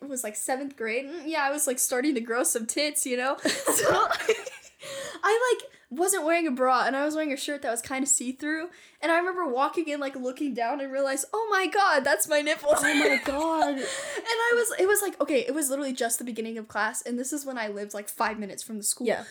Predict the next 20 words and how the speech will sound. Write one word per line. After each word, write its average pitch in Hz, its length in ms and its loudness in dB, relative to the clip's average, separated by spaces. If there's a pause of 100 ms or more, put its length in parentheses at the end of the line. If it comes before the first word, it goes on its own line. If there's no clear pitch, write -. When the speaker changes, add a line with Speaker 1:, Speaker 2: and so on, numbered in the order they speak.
(120)
Speaker 1:
So 330 200 0
I 247 100 4
was, 240 180 -4
like, 196 220 -14 (480)
<laughs> - 540 2
covered 269 220 4
Speaker 2:
Yeah. 220 140 4
Speaker 1:
myself 302 300 2
and 254 140 2
walked 247 240 -2
all 247 140 -2
the 269 80 -6
way 269 160 6
home 254 320 -6
and, 240 120 -8
like, 233 220 -10
put 247 160 -4
on 254 140 -2
an 226 120 -8
undershirt. 214 600 -10